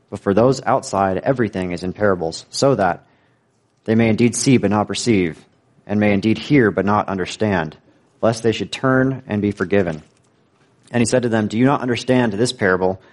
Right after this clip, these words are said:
How then will you understand all of the parables? The sower sows the word,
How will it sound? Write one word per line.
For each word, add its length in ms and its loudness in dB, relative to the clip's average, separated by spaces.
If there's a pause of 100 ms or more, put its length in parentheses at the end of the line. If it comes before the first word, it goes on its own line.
(140)
How 180 2
then 220 2
will 80 -2
you 120 0
understand 480 -2
all 220 4
of 80 -2
the 60 -16
parables? 520 -6 (680)
The 80 -6
sower 580 2 (440)
sows 300 0
the 80 -4
word, 440 0